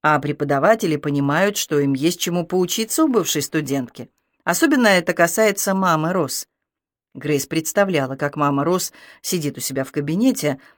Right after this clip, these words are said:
на одной из толстых ковровых подушек, держит на коленях гранки — и время от времени кивает, соглашаясь с доводами Грейс.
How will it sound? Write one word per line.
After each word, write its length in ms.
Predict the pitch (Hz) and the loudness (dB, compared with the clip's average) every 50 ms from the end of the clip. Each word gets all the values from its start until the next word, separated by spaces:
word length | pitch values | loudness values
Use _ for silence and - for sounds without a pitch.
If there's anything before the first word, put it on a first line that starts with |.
| _ _ | _ _
на 260 | - 160 165 160 156 | -2 2 2 4 4
одной 340 | 156 147 139 165 170 160 156 | 2 2 0 0 2 2 2
из 240 | 143 - 139 - - | 0 -2 -4 -4 -4
толстых 400 | - 165 165 151 147 - - 143 | -2 -2 -2 -2 -2 -4 -10 -6
ковровых 480 | - 151 151 143 143 143 131 135 135 - | -2 0 0 0 0 0 -2 -2 -4 0
подушек, 560 | - 160 160 175 262 302 277 - 254 233 - _ _ _ _ _ _ - | 0 0 2 2 0 -2 -2 -4 -4 -6 -8 _ _ _ _ _ _ -14
держит 440 | - 180 202 285 247 185 170 160 - | -6 0 2 2 4 2 0 -2 -4
на 100 | 160 156 | -4 -4
коленях 420 | - 156 151 151 143 143 143 147 | -2 -2 -2 0 0 0 -2 -2
гранки — 560 | 131 135 156 170 214 247 262 254 - 240 240 - - _ _ _ _ | -2 0 0 2 2 2 0 0 -2 -2 -4 -4 -8 _ _ _ _
и 80 | - 262 | -10 -8
время 360 | 208 165 175 190 196 190 185 | -6 -4 -4 -2 -2 0 -2
от 100 | 175 - | -2 -4
времени 360 | - 180 190 185 180 180 175 | -4 -2 0 0 2 0 0
кивает, 580 | 165 170 - 214 208 170 160 151 147 143 139 139 | -2 -2 -4 -2 0 2 2 2 2 0 -2 -4
соглашаясь 640 | - - 139 139 143 135 135 - 185 202 202 196 - | -6 -6 -4 -2 -2 -2 0 2 2 2 2 0 -2
с 180 | - 151 139 | -4 -6 -6
доводами 500 | 131 139 147 139 135 143 135 147 151 156 | -4 -4 -4 -2 -4 -4 -4 -2 -2 -4
Грейс. 460 | 151 143 143 127 113 87 117 - - | -4 -6 -8 -10 -10 -10 -10 -12 -12